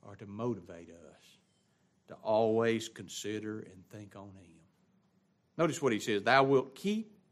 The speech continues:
in perfect peace whose mind is stayed on thee because he trusteth in thee." That word translated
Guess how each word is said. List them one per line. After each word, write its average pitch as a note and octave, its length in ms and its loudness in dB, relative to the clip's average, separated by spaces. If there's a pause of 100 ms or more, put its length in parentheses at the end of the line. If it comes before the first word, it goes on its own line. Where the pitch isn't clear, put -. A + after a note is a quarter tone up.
(480)
in A#2 180 -4 (120)
perfect - 540 -4
peace G#2+ 500 -10 (1900)
whose A2 240 -6
mind D3+ 840 -2 (600)
is - 140 -10
stayed A#2+ 460 2
on B2 260 0
thee G2+ 520 2
because F#2+ 500 -2
he F2+ 200 -8
trusteth A2 760 -4 (560)
in F#2+ 240 -8
thee." D#2 380 -10 (2500)
That D#3+ 200 8
word D#3 640 12
translated C#3 960 6